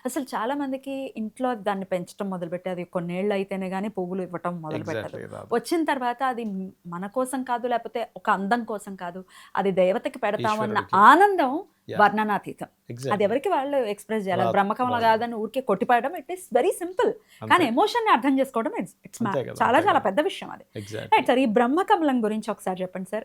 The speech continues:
Speaker 1: ఇది ఇంట్లో ఏ దిక్కున ఉండొచ్చు? ఇది స్వామికి సమర్పించేటటువంటి విధానం.
Speaker 2: తూర్పు, ఆగ్నేయం, దక్షిణ భాగాల్లో ఉండొచ్చు, వాయువ్య భాగంలో కూడా ఉండొచ్చండి బ్రహ్మకమలం.
Speaker 1: మ్మ్.
Speaker 2: అయితే ఎప్పుడైనా మీరు గమనించండి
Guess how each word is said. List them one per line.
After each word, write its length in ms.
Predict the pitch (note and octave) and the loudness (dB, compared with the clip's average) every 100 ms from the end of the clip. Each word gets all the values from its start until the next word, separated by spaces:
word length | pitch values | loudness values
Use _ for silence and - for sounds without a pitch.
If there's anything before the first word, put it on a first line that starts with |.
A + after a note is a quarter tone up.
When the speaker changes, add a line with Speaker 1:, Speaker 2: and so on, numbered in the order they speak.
| - | -6
Speaker 1:
ఇది 160 | G#3+ | -4
ఇంట్లో 300 | G3 G3 C4+ | -4 -2 0
ఏ 200 | B3+ G#3+ | 0 0
దిక్కున 300 | A3+ A3 G#3+ | -2 -2 -4
ఉండొచ్చు? 500 | G3 F3+ F#3 - G3 G#3 | -6 -4 -6 -4 -6 -6
ఇది 140 | G3 | -10
స్వామికి 400 | - G3 G3 F#3+ | -8 -8 -8 -10
సమర్పించేటటువంటి 840 | F#3 F3+ - F3 E3+ E3 - F3 C3+ | -10 -10 -12 -12 -12 -12 -18 -6 -2
విధానం. 260 | C#3 C3 | -2 -4
Speaker 2:
తూర్పు, 240 | D#3 E3+ C3+ | -8 -6 -4
ఆగ్నేయం, 480 | A#2+ A2 A2+ A#2+ A2+ | -4 -6 -8 -8 -8
దక్షిణ 300 | G#2+ - A2 | -12 -12 -10
భాగాల్లో 420 | G#2+ G#2 A2 A2 | -8 -8 -10 -10
ఉండొచ్చు, 340 | A2 A2+ - | -12 -10 -6
వాయువ్య 400 | B2+ A2 A2+ A#2+ | -2 -2 -2 -4
భాగంలో 440 | A2+ G#2+ G2+ G2+ G2+ | -4 -6 -10 -12 -12
కూడా 140 | A#2 | -12
ఉండొచ్చండి 420 | A#2 - - G#2+ | -12 -14 -16 -16
బ్రహ్మకమలం. 640 | A2 A2 G2+ G#2+ G#2+ A#2+ G3 | -14 -14 -16 -18 -16 -16 -12
Speaker 1:
మ్మ్. 100 | F3+ | -10
Speaker 2:
అయితే 200 | C3+ C3 | -8 -6
ఎప్పుడైనా 320 | C3+ - D3 | -6 -6 -8
మీరు 180 | C#3+ A2+ A2 | -8 -10 -10
గమనించండి 640 | A2 B2 A2+ A2+ G#2+ F3 | -12 -12 -12 -16 -16 -18